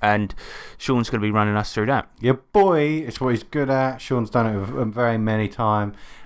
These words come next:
Speaker 2: and, um, yeah.
Speaker 1: So we, we know what to expect, but it's gonna be a new campaign set in the California region, which Fallout One, the video game, is set in. So that should be a lot of fun.
Speaker 2: Mm.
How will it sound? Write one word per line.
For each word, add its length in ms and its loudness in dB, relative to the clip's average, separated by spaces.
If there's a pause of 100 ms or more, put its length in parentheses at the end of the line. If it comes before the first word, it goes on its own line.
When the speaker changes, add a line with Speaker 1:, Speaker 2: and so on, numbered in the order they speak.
Speaker 2:
and, 440 0
um, 480 0 (200)
yeah. 120 -2
Speaker 1:
So 160 4
we, 440 2
we 160 -6
know 200 4
what 160 0
to 100 -4
expect, 560 2
but 160 2
it's 100 -8
gonna 160 0
be 200 0
a 40 2
new 460 0 (1120)
campaign 520 2
set 260 0
in 80 0
the 60 -2
California 640 0
region, 520 0 (260)
which 220 -2
Fallout 400 2
One, 420 0 (160)
the 100 -2
video 320 0
game, 240 -2
is 100 -2
set 220 2
in. 220 -8
So 180 0
that 140 2
should 140 -6
be 80 0
a 40 2
lot 120 2
of 60 -10
fun. 220 0 (140)
Speaker 2:
Mm. 240 -4